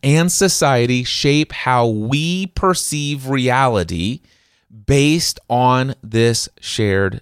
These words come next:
dream. Adults teach children how to dream according to societal norms by hooking their attention and imprinting rules,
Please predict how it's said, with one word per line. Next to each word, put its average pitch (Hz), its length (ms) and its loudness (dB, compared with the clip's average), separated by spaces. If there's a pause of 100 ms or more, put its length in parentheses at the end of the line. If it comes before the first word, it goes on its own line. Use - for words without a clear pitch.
(120)
dream. 90 580 -4 (640)
Adults 143 420 0
teach - 320 -4
children 131 360 0
how 117 240 0
to 131 140 -6
dream 117 280 -2
according 113 460 -4
to 113 340 -2 (100)
societal 107 760 0
norms 92 460 0 (240)
by 131 160 4
hooking 180 460 0
their 190 160 2
attention 127 560 -2
and 117 180 -4
imprinting 160 880 -2
rules, 123 640 2